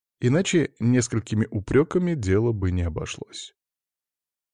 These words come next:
Я же закидываю ноги на пуфик и вглядываюсь в окно.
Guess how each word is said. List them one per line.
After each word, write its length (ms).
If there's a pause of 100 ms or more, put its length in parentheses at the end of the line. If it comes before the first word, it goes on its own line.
(140)
Я 260
же 280
закидываю 600
ноги 300
на 180
пуфик 480
и 80
вглядываюсь 960
в 140
окно. 480